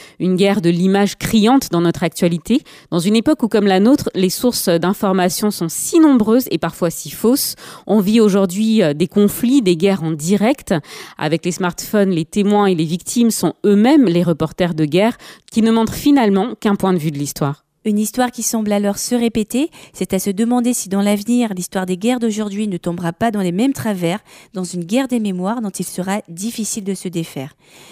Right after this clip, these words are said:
Speaker 2: Mais alors, quelle est la clé pour en venir à bout et signer enfin un traité de paix entre ces différentes mémoires ?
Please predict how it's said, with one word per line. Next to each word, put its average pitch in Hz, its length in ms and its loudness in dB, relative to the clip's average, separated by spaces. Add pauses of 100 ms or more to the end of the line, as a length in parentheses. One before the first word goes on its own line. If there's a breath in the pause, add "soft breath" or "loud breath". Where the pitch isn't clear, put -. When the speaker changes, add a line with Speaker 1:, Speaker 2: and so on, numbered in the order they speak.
(120)
Speaker 2:
Mais 196 100 0
alors, 202 220 -2
quelle 247 160 0
est 247 80 2
la 233 140 0
clé 254 180 -2
pour 202 140 -4
en 180 60 0
venir 180 360 -2
à 175 60 -2
bout 220 260 -2
et 254 80 -2
signer 196 400 -4
enfin 240 460 -4
un 170 100 -4
traité 202 320 -8
de 190 100 -2
paix 240 240 -2
entre 233 220 -4
ces 185 160 -8
différentes 220 560 -4
mémoires ? 214 480 -4